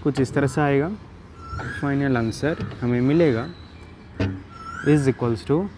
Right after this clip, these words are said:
minus one, ठीक है, माइनस वन छोड़ो,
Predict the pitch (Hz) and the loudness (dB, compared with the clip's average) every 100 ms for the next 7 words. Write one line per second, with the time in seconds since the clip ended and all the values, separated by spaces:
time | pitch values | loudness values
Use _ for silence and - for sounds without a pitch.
0 | - - - 131 135 151 156 131 - 123 | -16 -16 -6 0 4 4 4 0 -2 -2
1 | 151 196 - - - - - - 170 143 | -2 -4 -10 -18 -18 -20 -14 0 2 4
2 | 131 139 165 180 147 120 - 101 | 4 4 4 2 0 -2 2 2